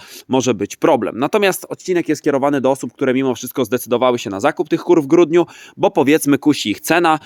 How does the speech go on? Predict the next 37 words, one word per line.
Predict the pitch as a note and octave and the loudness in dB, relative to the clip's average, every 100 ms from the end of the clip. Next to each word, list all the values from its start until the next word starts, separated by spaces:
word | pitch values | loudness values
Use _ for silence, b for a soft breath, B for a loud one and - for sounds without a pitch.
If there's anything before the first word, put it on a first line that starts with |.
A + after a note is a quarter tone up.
| B B B | B B B
Jak | C#3 - | -2 0
sami | E3 D#3+ | 2 2
dobrze | C#3+ A#2+ A#2+ | 2 2 2
wiecie, | B2 D3+ D3 | 2 2 2
rok | A#2+ - | 2 0
się | A#2 | -4
kończy, | - D#3+ - B2 | 0 0 2 2
wiesz, | B2 - - B2 | 2 0 -4 0
więc | C#3 - - - - - | 0 0 -8 -14 -10 -2
ta | D3 D3+ | 0 0
cena | C#3 B2 B2 | 0 0 2
będzie | G#2 G#2 G#2+ | 0 0 -2
dwa, | B2+ E3 | 0 -2
trzy | - D3+ | 0 -2
złote | B2+ C3 B2+ B2 - b | 2 2 2 0 -2 b
mniej | C3 C3 C3 | 2 4 4
na | B2 | 2
sztuce. | B2 - F#3+ A#2 | 2 4 4 4
Ktoś | - C#3 | -2 -2
powie | - C3+ A#2+ | 0 2 4
dużo, | E3 E3 | 4 4
ktoś | - B2+ | 2 -2
powie | - A2 A2+ | -2 0 2
mało, | C#3+ D#3+ C3+ B2 | 4 4 4 4
ale | D3 | 2
przy | - D#3 | 0 2
ilości | C3+ B2+ B2+ - C3+ | 4 4 0 -2 -2
trzydziestu | - A2 A2 G#2+ - A#2 - B B B | -4 0 0 0 2 2 2 B B B
złotych, | A2 D3 E3 D3 | 2 4 4 -2
słuchajcie, | - C3+ C3 C3 C3+ A#2+ | -4 -2 -2 2 2 4
y, | A2+ | 2
przy | - C#3+ | 2 4
ilości | C#3 - B2+ | 4 2 -6
trzydziestu | - A#2+ C3+ A#2+ | -2 0 0 -2
sztuk | - D3+ C#3+ | 0 0 0
na | C#3 | -2
przykład | - C#3+ C3+ | -2 0 0